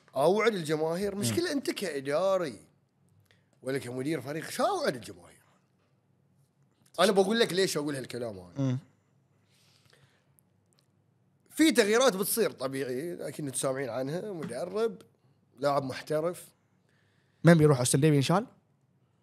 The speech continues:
Speaker 1: تقريبًا. للحين ما صار شيء رسمي، بس تقريبًا.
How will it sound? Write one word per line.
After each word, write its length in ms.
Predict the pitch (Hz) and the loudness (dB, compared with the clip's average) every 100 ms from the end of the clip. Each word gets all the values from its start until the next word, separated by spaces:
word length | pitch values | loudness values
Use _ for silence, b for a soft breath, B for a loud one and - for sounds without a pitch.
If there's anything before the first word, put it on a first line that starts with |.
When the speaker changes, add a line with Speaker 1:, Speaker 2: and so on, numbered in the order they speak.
| _ _ _ - | _ _ _ 0
Speaker 1:
تقريبًا. 520 | - 233 202 117 - _ _ - | 2 0 -2 -4 -10 _ _ 0
للحين 260 | 214 196 | 4 4
ما 160 | 185 190 | 4 4
صار 180 | 180 139 | 4 0
شيء 180 | 135 123 | -2 -4
رسمي، 320 | 131 - 208 | -4 -6 -8
بس 160 | 156 | -6
تقريبًا. 600 | - 143 151 156 160 139 | -8 -6 -6 -4 -4 -6